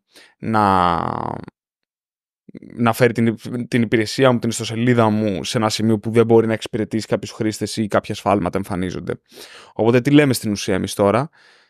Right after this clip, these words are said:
εσύ το λες δηλαδή, και εγώ μάλλον αυτό καταλαβαίνω, είναι το ότι προτιμώ να βάλω παραπάνω δουλειά στους προγραμματιστές της ομάδας, παραπάνω βήματα και παραπάνω σχολαστικότητα,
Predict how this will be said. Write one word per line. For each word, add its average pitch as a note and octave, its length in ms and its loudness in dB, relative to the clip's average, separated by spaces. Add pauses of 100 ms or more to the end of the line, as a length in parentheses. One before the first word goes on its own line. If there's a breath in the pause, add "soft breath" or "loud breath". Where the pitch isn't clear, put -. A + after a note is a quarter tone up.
(240 soft breath)
εσύ - 240 -2
το A2+ 100 0
λες F#2+ 140 0
δηλαδή, F2+ 320 0
και G2 100 -6
εγώ G2 300 2
μάλλον G#2 180 2
αυτό G2+ 160 -4
καταλαβαίνω, F2+ 640 0 (280 soft breath)
είναι B2 220 -2
το C3 80 -2
ότι C#3 220 -4 (140)
προτιμώ B2 800 2 (280)
να G#2+ 260 -2
βάλω B2 300 4
παραπάνω A#2 580 2
δουλειά A#2 320 0
στους - 160 -10
προγραμματιστές G#2 840 -2
της - 180 -12
ομάδας, G#2 720 -4 (140)
παραπάνω A#2+ 580 2
βήματα A2+ 680 0 (280)
και - 100 -2
παραπάνω A2+ 400 2
σχολαστικότητα, A#2+ 1080 -2